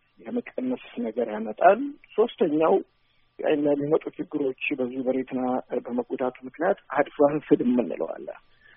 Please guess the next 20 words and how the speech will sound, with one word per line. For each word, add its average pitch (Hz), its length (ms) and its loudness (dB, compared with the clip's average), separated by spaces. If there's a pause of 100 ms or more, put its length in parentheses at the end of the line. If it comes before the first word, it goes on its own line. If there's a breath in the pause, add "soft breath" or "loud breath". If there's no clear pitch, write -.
(460 soft breath)
ስኳሩ 139 380 2
ከቁጥጥር - 500 -4
ውጭ 135 180 0
ሆኖ 247 200 0 (200)
ወይም 127 240 2
እንደው - 200 2
እጅግ - 200 -4
በጣም - 280 4 (160)
ለብዙ 123 320 -2
ዘመን 131 320 4 (300)
በቁጥጥር 120 480 -4
ሳይሆን 135 340 6
የቆየ 127 500 2
ሲሆን 143 380 2 (920 soft breath)
እነዚህ 160 420 6
ችግሮች 151 480 -2
ይደራረቡ፣ 135 580 0
ይደራረቡና 120 680 -2 (240)
እጅግ - 320 -8
የከፉ - 340 -6